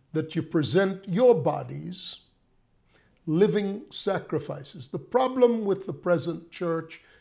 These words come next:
and the reason that it's become so debauched, is that it doesn't know the meaning of sacrifice.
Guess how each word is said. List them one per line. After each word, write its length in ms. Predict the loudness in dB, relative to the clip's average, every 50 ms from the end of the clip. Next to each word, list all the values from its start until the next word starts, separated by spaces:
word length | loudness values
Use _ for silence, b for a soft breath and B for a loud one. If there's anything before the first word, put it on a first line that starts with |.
| b
and 180 | b 0 2 2
the 100 | 0 0
reason 760 | 0 0 0 2 2 2 2 0 -2 -4 -4 -6 -8 -10 _ _ _ _ -2
that 220 | -2 0 0 0
it's 140 | -4 -6 -6
become 400 | -10 -10 -4 -2 -2 -2 -2 -4
so 200 | -4 -2 -2 -2
debauched, 920 | -2 -4 -6 -6 -6 -2 -2 -2 -2 -2 -4 -8 -12 -18 -18 -18 -18 _ -20 _ _ _ _ _ _ _ _ _ _ _ _ _ _ _ _ _ _ _ _ _ _ _ _ _ _ -4
is 220 | -4 -4 -2 0
that 160 | -2 -2 0
it 180 | -2 -4 -2 0
doesn't 460 | 2 2 2 2 0 -4 -6 -6 -6
know 560 | -6 -4 0 0 2 2 4 2 2 2 0
the 160 | -2 -4 -6 -6
meaning 480 | -4 -4 -4 -4 -2 -4 -4 -4 -4
of 120 | -8 -6 -6
sacrifice. 1040 | -6 -6 -6 -8 -10 -10 -12 -16 -16 -16 -18 -20 -20 _ _ -20 -18 -18 -18 -20